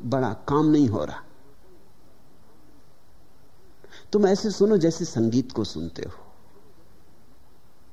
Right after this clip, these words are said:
संगीत को तुम गंभीर होकर थोड़ी सुनते, लवलीन होकर सुनते। गंभीर होकर संगीत को तुम सुनो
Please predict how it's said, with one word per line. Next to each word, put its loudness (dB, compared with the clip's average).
संगीत 6
को 6
तुम 6
गंभीर 8
होकर 4
थोड़ी 2
सुनते, -4
लवलीन 10
होकर 6
सुनते। -6
गंभीर 10
होकर 10
संगीत 6
को 8
तुम 8
सुनो 6